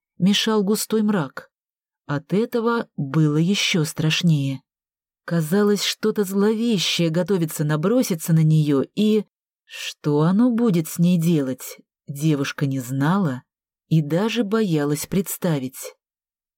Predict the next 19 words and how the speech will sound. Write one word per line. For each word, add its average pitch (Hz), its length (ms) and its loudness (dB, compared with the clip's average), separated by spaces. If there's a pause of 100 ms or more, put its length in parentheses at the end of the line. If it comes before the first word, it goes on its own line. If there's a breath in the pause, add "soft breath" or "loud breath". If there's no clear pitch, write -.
(120)
Она 190 300 2
поджала 185 560 0
под 160 160 -4
себя 156 340 -2
ноги 220 460 2
и - 180 -2
обняла 156 500 2
руками 180 440 0
плечи, 208 480 0
стараясь 165 600 -2
унять 170 400 2
дрожь. 165 520 -4 (800)
Кира 190 300 -2
боялась 175 560 0
дышать, 175 760 -2
вслушиваясь 165 720 0
в - 60 -18
пугающие 175 600 -2
звуки, 170 540 -2